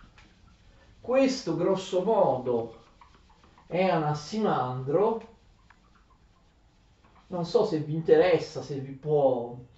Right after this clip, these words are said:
può darvi qualche suggestione o qualche idea di riflessione questa, mm,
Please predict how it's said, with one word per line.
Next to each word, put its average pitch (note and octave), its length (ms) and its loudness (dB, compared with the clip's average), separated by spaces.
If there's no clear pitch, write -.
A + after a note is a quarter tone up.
può D#3+ 120 -6
darvi D3+ 360 2
qualche D#3 260 -2
suggestione C#3+ 960 0
o B2+ 80 -10
qualche C3+ 320 -6
idea D#3+ 300 2
di B2 180 -8
riflessione D3+ 880 0
questa, - 720 -6
mm, B2+ 680 -10